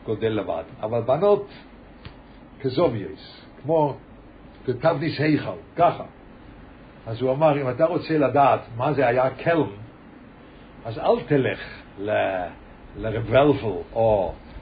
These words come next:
ל-, ל-, ל-, לרב טסלר. אל תלך לרבנית. שם אתה רואה מה זה היה קלם." אז באמת, אצל הרבני-, אצל הרבנית של רב טסלר ראית מה זה קלם. אתה יודע מה היא אמרה עליו, לא?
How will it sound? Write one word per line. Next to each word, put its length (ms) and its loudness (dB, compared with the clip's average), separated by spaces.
ל-, 120 -6
ל-, 440 -4
ל-, 380 -6
לרב 320 -4
טסלר. 340 0
אל 100 0
תלך 340 0
לרבנית. 600 2
שם 300 4
אתה 120 2
רואה 180 6
מה 140 0
זה 120 -2
היה 180 0
קלם." 400 -10
אז 100 -6
באמת, 320 -4
אצל 320 0
הרבני-, 480 0
אצל 140 -6
הרבנית 360 -4
של 100 -6
רב 160 -4
טסלר 360 -4
ראית 200 -4
מה 180 -4
זה 140 -8
קלם. 240 -2
אתה 80 -8
יודע 160 -2
מה 100 0
היא 160 -2
אמרה 260 -2
עליו, 160 -4
לא? 180 0